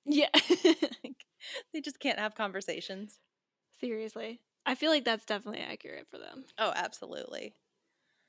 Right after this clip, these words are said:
Speaker 2: <laughs> Yeah, that's the episode.
Speaker 1: That's, that's it. We get, uh, basically, they end the episode saying, like, "There's always tomorrow," um, in reference to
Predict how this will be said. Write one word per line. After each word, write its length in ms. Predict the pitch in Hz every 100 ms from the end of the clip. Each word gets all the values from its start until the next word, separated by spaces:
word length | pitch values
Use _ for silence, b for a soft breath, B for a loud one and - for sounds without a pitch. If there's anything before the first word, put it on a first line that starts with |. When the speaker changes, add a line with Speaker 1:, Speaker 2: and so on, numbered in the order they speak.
| _ _ _ _ _ _ _ _ _ _ _ _ _ -
Speaker 2:
<laughs> 40 |
Yeah, 360 | 294 262 294 -
that's 260 | 233 240 -
the 80 | 269
episode. 720 | 254 262 - 277 - - - _ _ _ _ _ _ _
Speaker 1:
That's, 340 | 254 247 247 -
that's 340 | 254 269 277
it. 420 | 294 339 247 - -
We 140 | 254
get, 340 | 254 277 262 _ _ _ _ _ _ 208
uh, 260 | 233 -
basically, 580 | 254 233 294 320 339 302
they 200 | 269 262
end 240 | 196 262 285
the 100 | 269
episode 400 | 254 247 233 220
saying, 200 | 233 220
like, 140 | 208
"There's 200 | 208 196
always 420 | 202 202 214 226 -
tomorrow," 680 | 220 220 202 78 - 202 220 b b b b
um, 440 | 214 202 190 202 208
in 140 | 226
reference 500 | 226 214 233 214 - -
to 560 | 233 214 196 190 208